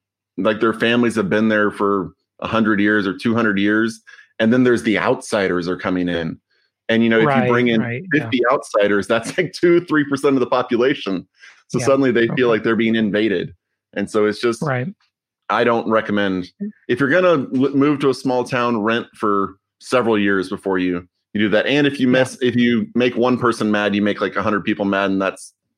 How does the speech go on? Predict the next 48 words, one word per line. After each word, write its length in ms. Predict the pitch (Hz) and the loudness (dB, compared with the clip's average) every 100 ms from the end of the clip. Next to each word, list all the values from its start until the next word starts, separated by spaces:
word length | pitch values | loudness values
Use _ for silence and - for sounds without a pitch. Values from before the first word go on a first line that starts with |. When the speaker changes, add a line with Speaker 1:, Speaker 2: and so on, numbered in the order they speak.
| _ | _
Speaker 1:
five 220 | 95 98 | -2 -2
percent 240 | 92 92 92 | -2 -4 -2
of 60 | |
the 80 | 90 | 0
population 580 | 90 90 - 85 - 67 | -2 -2 -2 -4 -4 -8
or 60 | |
something. 360 | - - - - _ _ - _ | -8 -10 -8 -10 _ _ -20 _
Speaker 2:
Yeah, 280 | 226 160 165 107 | -2 2 2 4
Speaker 1:
Um, 80 | 196 | 2
Speaker 2:
yeah, 220 | 90 - | 0 0
<laughs> 200 | 226 - | -2 0
right. 160 | - - - 160 | -2 -4 -6 -4
<laughs> 200 | - - | -4 -4
So 160 | - 175 | -6 -4
you 120 | 262 | -2
got 180 | 180 - | -2 -2
five 260 | 220 - 185 | 0 0 2
percent 280 | 220 226 220 | 0 2 2
of 60 | |
the 80 | 220 | 2
population 580 | 220 175 208 214 - 220 | 0 2 2 0 -2 0
hating 380 | 220 208 208 202 | 0 0 0 0
you 240 | 202 208 - 220 | 0 -2 -2 0
<laughs> 220 | - 415 | 2 2
'cause 180 | 254 214 | 0 0
you 100 | 214 | 0
got 160 | 233 254 | 2 0
in 80 | 254 | 0
a 80 | |
fight 220 | 147 226 214 | 0 0 2
with 140 | 208 | 2
one 260 | 214 202 208 | 2 0 2
person. 400 | 196 202 202 180 | 0 0 -4 -4
Yeah, 260 | 196 196 | -2 -2
that's 240 | 190 214 220 | -2 -4 -6
no 120 | 196 | -6
fun. 260 | - - 220 - - - | -6 -6 -6 -8 -8 -2
Okay, 220 | 196 202 | 2 2
so 240 | 156 190 180 - - | 2 0 -2 -6 -8
folks, 380 | - 220 208 - _ _ - | 0 0 0 -10 _ _ -2
the 120 | 175 | -2
suburbs 680 | - 226 233 240 247 185 175 | 0 0 2 2 2 0 0
rule. 580 | 233 254 247 233 233 214 | 0 0 0 0 0 0
It's, 280 | 208 - | -2 -4
it's 300 | 202 202 - | -4 -4 -4
the, 100 | - 208 | -2 2
Speaker 1:
Yep. 160 | 165 | 4
Speaker 2:
uh, 160 | 190 | 2